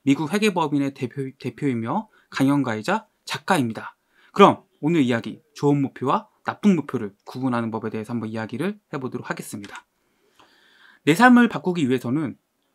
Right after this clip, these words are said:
내가 성공하고 싶다면 좋은 목표와 나쁜 목표를 구분해야 한다고 톰 콜리는 이야기합니다.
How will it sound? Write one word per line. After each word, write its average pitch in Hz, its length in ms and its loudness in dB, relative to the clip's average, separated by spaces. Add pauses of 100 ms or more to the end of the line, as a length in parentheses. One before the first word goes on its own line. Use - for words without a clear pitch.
(140)
내가 143 200 0
성공하고 240 420 4
싶다면 143 540 -6 (280)
좋은 202 300 6
목표와 143 540 -2 (100)
나쁜 175 360 -4
목표를 147 320 -4
구분해야 143 520 -4
한다고 117 500 -6 (200)
톰 226 160 4
콜리는 175 560 2
이야기합니다. 127 580 -4